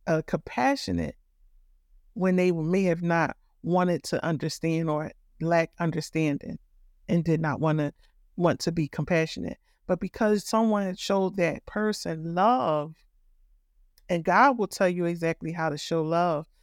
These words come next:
because love isn't always a hug. Love isn't always a kind word. Love,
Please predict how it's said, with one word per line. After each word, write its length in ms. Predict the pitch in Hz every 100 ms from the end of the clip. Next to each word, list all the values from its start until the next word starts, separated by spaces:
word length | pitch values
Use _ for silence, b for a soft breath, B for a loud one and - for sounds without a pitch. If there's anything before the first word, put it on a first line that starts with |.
| _ -
because 300 | 180 190 180
love 320 | 190 202 185
isn't 240 | 180 170
always 340 | 170 165 165 165
a 80 |
hug. 380 | 156 170 160 143 - _ _ -
Love 280 | 170 185 185
isn't 200 | 175 175
always 320 | 170 165 160
a 80 | 151
kind 400 | - 180 170 165
word. 360 | 170 165 147
Love, 240 | 156 170